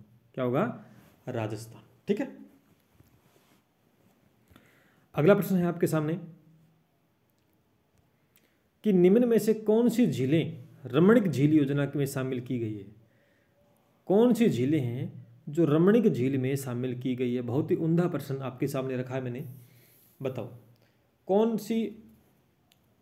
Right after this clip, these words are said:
झीलें हैं जो रमणीक झील योजना में शामिल की गई हैं? बहुत ही अच्छा। जब भी दोस्तों इस प्रकार का एक प्रश्न आता है ना आपको, एक कई झीलों के नाम सीरीज में दिए होते हैं और लगभग किसी को नहीं पता होता,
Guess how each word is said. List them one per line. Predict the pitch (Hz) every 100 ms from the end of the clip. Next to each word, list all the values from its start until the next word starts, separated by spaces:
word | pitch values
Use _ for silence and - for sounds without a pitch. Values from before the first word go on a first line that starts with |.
| _ _ _ _ _ -
झीलें | 120 131 180 190
हैं | 135 165 196
जो | 147
रमणीक | 139 170 247 196
झील | 123 135
योजना | 139 127 135
में | 135 208 - -
शामिल | - 127 131 123
की | 120
गई | 107 104
हैं? | 104 117
बहुत | 170 165
ही |
अच्छा। | 147 151 143 - _ _ _ _ _ -
जब | 147 240
भी | 302
दोस्तों | 269 233 254
इस |
प्रकार | - 226 202
का | 208
एक | -
प्रश्न | 160 226
आता | 185 170
है |
ना | 117
आपको, | 113 120 - - _ _ _ _ _ -
एक | 143 - _ _ _ _
कई | 160 180
झीलों | - - 120 135 165
के | 151
नाम | 139 165 165
सीरीज | - 147 143
में |
दिए | 143 135
होते | -
हैं | 123 123 - _ _ _ _
और | 139
लगभग | 131 175 220 240
किसी | 202 156
को | 196
नहीं | 190 233
पता | 185 160
होता, | - 123